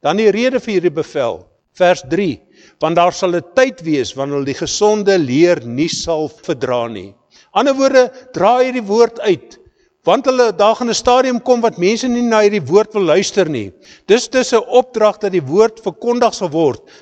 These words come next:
terwyl mense nog bereid is om te luister. Terwyl daar nog hierdie enkelinge is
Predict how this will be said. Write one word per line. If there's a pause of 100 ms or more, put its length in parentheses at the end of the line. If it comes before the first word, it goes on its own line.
terwyl
mense
nog
bereid
is
om
te
luister. (460)
Terwyl
daar
nog
hierdie
enkelinge
is